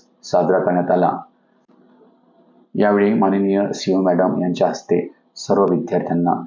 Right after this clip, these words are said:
भेटवस्तू देण्यात आल्या. यावेळी सर्व शाळेतील कर्मचारी उपस्थित होते, त्याचबरोबर सर्व जिल्हा परिषदेचे खाते प्रमुख सुद्धा उपस्थित होते.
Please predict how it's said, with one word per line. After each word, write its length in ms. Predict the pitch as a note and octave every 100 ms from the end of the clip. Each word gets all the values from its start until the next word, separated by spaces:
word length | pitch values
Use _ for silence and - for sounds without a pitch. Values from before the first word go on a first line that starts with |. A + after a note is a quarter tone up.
| - _ -
भेटवस्तू 600 | E2+ F2+ F2 - - F2 E2+ - _ -
देण्यात 280 | F#2 E2+ - -
आल्या. 280 | F2 E2+ D2+ - _ _ _ _ _
यावेळी 320 | F#2+ F2+ F#2 F#2
सर्व 540 | - G#2 G2+ G2+ - - - _
शाळेतील 400 | - - F#2 F2+
कर्मचारी 480 | F#2+ F2+ F2 E2+ F2
उपस्थित 380 | - F#2 - F2
होते, 240 | E2 F2 E2+
त्याचबरोबर 600 | F2 E2+ F2 F2 F2+ - - - _ _ _
सर्व 480 | - A2 G2+ G2 - - _ _ _ -
जिल्हा 200 | G3+ G#3
परिषदेचे 320 | G3+ - - -
खाते 260 | G2 G2
प्रमुख 300 | G2+ - F#2
सुद्धा 420 | - - F2 F2 - -
उपस्थित 360 | - - - -
होते. 380 | - - - -